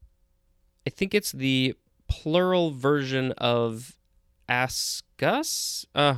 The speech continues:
whatever. We'll get there, or we won't. Um, okay, so there were some funky words in here and parentheses that I skipped. So the group is, uh, class Ascomycetes or subdivision Ascomycotina,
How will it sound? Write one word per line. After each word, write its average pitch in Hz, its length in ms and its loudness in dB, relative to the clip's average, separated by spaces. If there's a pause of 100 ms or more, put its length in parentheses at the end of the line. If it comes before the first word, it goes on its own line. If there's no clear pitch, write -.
(100)
whatever. 110 380 0
We'll 147 160 2
get 131 240 0
there, 120 260 2 (260)
or 151 140 4
we 131 120 2
won't. 107 360 -2 (760)
Um, 156 300 4
okay, 151 380 2
so 113 600 2 (100)
there 190 140 0
were 185 100 -2
some 131 260 -2
funky 160 380 -2
words 143 300 -2
in 113 100 -2
here 127 320 -2 (140)
and 139 260 0
parentheses 151 560 0
that 131 100 -2
I 131 80 2
skipped. - 500 -4 (360)
So - 160 2
the 135 100 4
group 214 440 2
is, 131 560 2
uh, 120 240 0
class 170 480 2
Ascomycetes 143 1200 0
or 123 180 0
subdivision 135 680 0
Ascomycotina, 127 1600 0